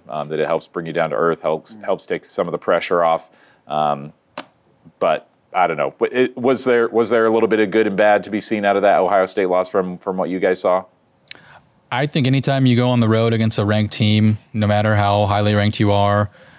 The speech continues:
Speaker 2: um, it's gonna be a tough matchup,
Speaker 1: Mm-hmm.
Speaker 2: especially when the crowd was so rocking in Ohio State's favor. The disappointing part was how the game played out.
Speaker 1: Yeah.
Speaker 2: Uh, they were winning by, I don't remember how much, like, ten, twelve, and I was like,
Speaker 1: I think they had a twelve point lead at one
Speaker 2: Yeah, I
Speaker 1: point.
Speaker 2: think it was twelve. I was like,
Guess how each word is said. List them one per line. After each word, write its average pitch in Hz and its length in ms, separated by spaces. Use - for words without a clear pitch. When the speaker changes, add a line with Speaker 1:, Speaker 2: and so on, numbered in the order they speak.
Speaker 2:
um, 101 420
it's 117 140
gonna 110 100
be 104 60
a - 20
tough 98 160
matchup, 101 460
Speaker 1:
Mm-hmm. 95 160
Speaker 2:
especially 107 400
when 101 100
the 101 80
crowd 101 380
was 98 140
so - 320
rocking 104 500
in 104 100
Ohio 104 220
State's 104 240
favor. 113 340
The 107 260
disappointing 127 420
part 123 220
was 113 120
how 117 80
the 110 60
game 101 180
played 98 220
out. 98 420
Speaker 1:
Yeah. 80 180
Speaker 2:
Uh, 101 340
they 101 140
were 101 100
winning 104 240
by, 101 640
I 107 80
don't 107 80
remember 98 260
how 95 120
much, 95 200
like, 110 120
ten, 110 220
twelve, 107 460
and 101 80
I 101 80
was 104 160
like, 98 260
Speaker 1:
I - 80
think 104 240
they 90 60
had 78 80
a 73 40
twelve 76 280
point 78 200
lead 71 140
at 67 60
one 71 80
Speaker 2:
Yeah, - 60
I - 40
Speaker 1:
point. 120 60
Speaker 2:
think 139 60
it 139 40
was 117 100
twelve. 113 400
I 123 40
was 110 100
like, 107 180